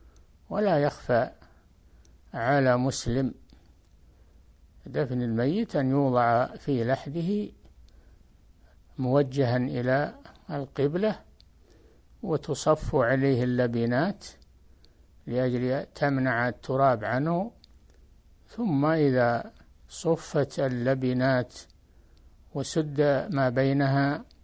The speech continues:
فإنه يهال عليه التراب ويرفع عن الأرض قدر شبر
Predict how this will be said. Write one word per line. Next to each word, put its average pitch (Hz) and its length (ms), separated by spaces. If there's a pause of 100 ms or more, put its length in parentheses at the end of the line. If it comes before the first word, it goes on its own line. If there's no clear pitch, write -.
(760)
فإنه 156 600
يهال 139 360
عليه 127 480
التراب 113 480 (2000)
ويرفع 156 560
عن 131 280
الأرض 131 380
قدر 147 360
شبر 143 440